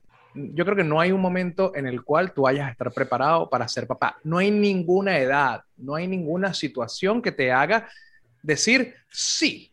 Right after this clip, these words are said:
en este momento de mi vida estoy preparado para ser papá". Una cosa es que tengas la disposición en este momento de enfrentar lo que te venga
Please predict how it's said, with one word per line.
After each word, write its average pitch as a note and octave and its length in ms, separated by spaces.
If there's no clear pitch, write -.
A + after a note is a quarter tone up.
en E3+ 240
este B3 320
momento A3 480
de G#3 100
mi F#3+ 140
vida A3 360
estoy F#3 640
preparado E3 640
para D#3 140
ser C#3 140
papá". C#3 260
Una B3+ 300
cosa A3 340
es A3+ 60
que G#3+ 100
tengas G3+ 320
la F3 160
disposición D#3 880
en A#3+ 80
este G#3+ 240
momento F3+ 680
de D#3 160
enfrentar D3 680
lo F#3+ 180
que F#3+ 120
te F#3+ 160
venga A#2+ 400